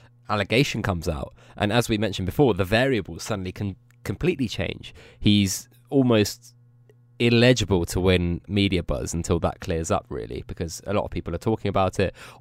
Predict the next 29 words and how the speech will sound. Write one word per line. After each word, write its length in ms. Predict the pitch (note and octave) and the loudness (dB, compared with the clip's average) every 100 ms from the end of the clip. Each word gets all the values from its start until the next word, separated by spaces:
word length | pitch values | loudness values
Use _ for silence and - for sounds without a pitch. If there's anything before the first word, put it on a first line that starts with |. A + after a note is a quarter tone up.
| - | 6
Or 420 | B2 G#2 G2 G2 | 8 8 6 2
the 160 | G#2 G2+ | 0 2
other 160 | G2 | 2
side 280 | F#2 G2 F#2 | -2 0 -2
of 100 | F2+ | -2
it 80 | F#2 | -2
is 240 | F#2 E2+ | -4 -6
that 240 | - F2 - _ - | -4 -4 -6 _ -6
papers 340 | G2+ F2+ F#2 - | -2 -2 -4 0
don't 240 | A#2 G#2 D2+ | 2 2 0
really 220 | G2+ F#2+ | -2 -2
wanna 220 | F2+ F2 | -2 -4
write 260 | E2+ F#2 E2 | -2 -2 -2
about 280 | F#2 E2+ | -6 -6
him, 160 | F#2 E2+ | -6 -8
just 320 | - - - | -6 -6 -6
in 100 | F2+ | -10
case 280 | - F2+ E2 | -8 -10 -8
people 480 | - F2 - E2 E2 - - _ | -8 -8 -8 -12 -12 -16 -20 _
can 120 | - F2 | -4 -4
accuse 480 | - F#2+ F#2 F2 | 0 2 2 0
these 220 | - E2+ F2+ | -2 -2 0
outlets 480 | F2+ - D#2+ - | -2 -2 -10 -10
of 240 | D#2+ D#2+ - | -12 -12 -12
either 260 | F2 F2 E2 | -6 -4 -6
endorsing 640 | D#2+ G#2+ G#2 - F#2+ F2+ | 0 4 4 2 -4 -4
or, 320 | E2+ E2+ F2 F2+ - - _ - | -4 -4 -4 -8 -14 -20 _ -14
uh, 460 | E2+ D#2+ D#2+ D#2+ - - - _ - _ - | -10 -8 -10 -12 -16 -20 -20 _ -20 _ -18
uh, 220 | C#2+ B1 | -14 -14